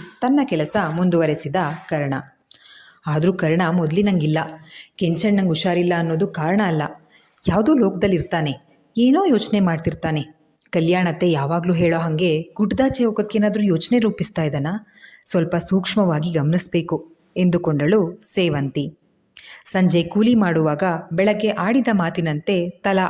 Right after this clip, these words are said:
ಅರ್ಧ ಪಾವು ನುಚ್ಚು, ವಾರಕ್ಕೊಮ್ಮೆ ಕೊಡುವುದಾಗಿ ಹೇಳಿದ ಮೆಣಸು, ಹುಣಿಸೆ ಹಣ್ಣು ಮುಂಗಡವಾಗಿ ಕೊಟ್ಟಾಗ ಹಾಡಿಯ ಜನ ಉಬ್ಬಿ ಹೋದ್ರು. ಎಲ್ಲರನ್ನೂ ಉದ್ದೇಶಿಸಿ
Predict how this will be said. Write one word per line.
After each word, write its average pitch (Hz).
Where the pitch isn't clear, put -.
ಅರ್ಧ 156
ಪಾವು 170
ನುಚ್ಚು, 160
ವಾರಕ್ಕೊಮ್ಮೆ 233
ಕೊಡುವುದಾಗಿ 175
ಹೇಳಿದ 160
ಮೆಣಸು, 160
ಹುಣಿಸೆ 190
ಹಣ್ಣು 160
ಮುಂಗಡವಾಗಿ 208
ಕೊಟ್ಟಾಗ 147
ಹಾಡಿಯ 165
ಜನ 160
ಉಬ್ಬಿ 175
ಹೋದ್ರು. 151
ಎಲ್ಲರನ್ನೂ 160
ಉದ್ದೇಶಿಸಿ 180